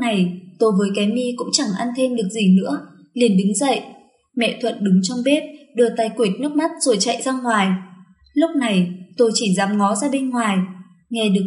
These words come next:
tiếng ba Hiếu nói: "Sao cô chú đến sớm thế?" Người phụ nữ sang trọng kia khẽ đáp lại: "Em nôn nao gặp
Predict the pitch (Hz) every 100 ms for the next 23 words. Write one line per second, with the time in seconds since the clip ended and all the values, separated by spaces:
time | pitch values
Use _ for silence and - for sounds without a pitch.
0 | 190 196 202 254 247 214 214 214 208 269
1 | - - _ _ _ _ _ _ _ _
2 | - 262 247 247 240 226 220 233 233 220
3 | 254 302 330 320 - _ _ _ _ _
4 | _ - 240 190 185 185 214 - - 233
5 | 220 339 - 247 240 226 247 277 285 254
6 | 233 - - - _ _ _ _ _ _
7 | _ _ 233 214 226 214 226 220 220